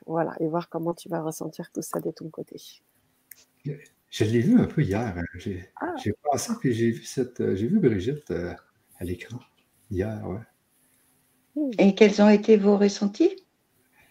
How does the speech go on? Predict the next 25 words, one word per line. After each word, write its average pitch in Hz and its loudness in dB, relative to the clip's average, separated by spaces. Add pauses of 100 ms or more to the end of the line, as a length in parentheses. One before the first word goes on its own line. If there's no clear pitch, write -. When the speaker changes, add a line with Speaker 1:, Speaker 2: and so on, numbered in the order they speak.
(380)
Speaker 2:
Ben, 147 10
j'ai, 127 10
j'ai, 123 2 (140)
j'ai, 120 2
j'ai, - -10
je - -16
t'ai 123 0
juste 196 4
vu, 190 2
euh, 104 4 (300)
comme 156 6
ça, - -4
tu 190 -4
sais, - -10
je 110 -10
vous 117 0
ai 123 4
juste 160 4
vu, 175 2
Speaker 3:
Ouais, 311 10
Speaker 2:
euh, - 4 (240)
Speaker 3:
rien, 226 10
Speaker 2:
comme 226 4
Speaker 3:
quoi. 196 8
Speaker 2:
<laughs> - 2